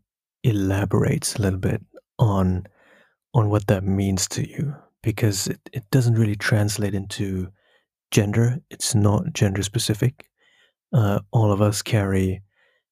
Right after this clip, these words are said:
masculine and feminine energies in us. But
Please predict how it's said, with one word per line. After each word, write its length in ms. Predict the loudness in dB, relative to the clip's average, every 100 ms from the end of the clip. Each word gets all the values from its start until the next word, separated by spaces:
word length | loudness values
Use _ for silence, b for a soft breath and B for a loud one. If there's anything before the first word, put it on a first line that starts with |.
| _
masculine 560 | -2 0 0 0 0 0
and 160 | -2
feminine 340 | -2 -4 -4 -6
energies 440 | -6 -4 -4 -4 -6 0
in 120 | 2
us. 360 | 2 2 -6 _ _ _ _ _ _ _ _ _
But 180 | -4